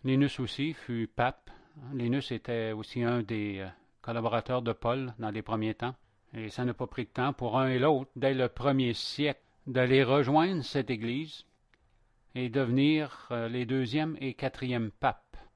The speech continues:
Il est vraiment difficile, hein, de croire qu'il y a eu réellement deux papes qui ont annoncé l'évangile du royaume de Dieu.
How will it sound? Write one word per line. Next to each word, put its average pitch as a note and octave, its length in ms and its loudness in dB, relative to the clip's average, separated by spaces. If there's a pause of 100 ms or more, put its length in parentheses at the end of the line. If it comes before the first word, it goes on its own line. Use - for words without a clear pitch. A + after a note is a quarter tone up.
(300)
Il C3+ 80 2
est D3 140 6
vraiment D#3+ 400 4
difficile, C3+ 680 -4 (140)
hein, A#2 180 -6
de B2+ 120 -2
croire A#2+ 760 0 (340)
qu'il D3 160 0
y E3 60 8
a E3 60 8
eu F#3+ 200 6
réellement D#3+ 600 4 (120)
deux F3+ 400 4
papes - 320 -2 (240)
qui D#3 320 -2
ont F#3+ 340 4 (200)
annoncé C#3+ 600 4
l'évangile C3 600 4
du A#2+ 120 2
royaume A#2 440 4
de A2 100 0
Dieu. G#2 220 -4